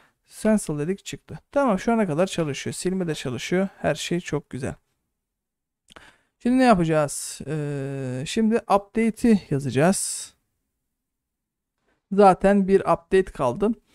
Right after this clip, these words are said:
Şurada da dediğim gibi arkadaşlar, heh,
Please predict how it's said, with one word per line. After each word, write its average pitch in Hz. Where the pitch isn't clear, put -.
Şurada 202
da 170
dediğim 175
gibi 151
arkadaşlar, 151
heh, 160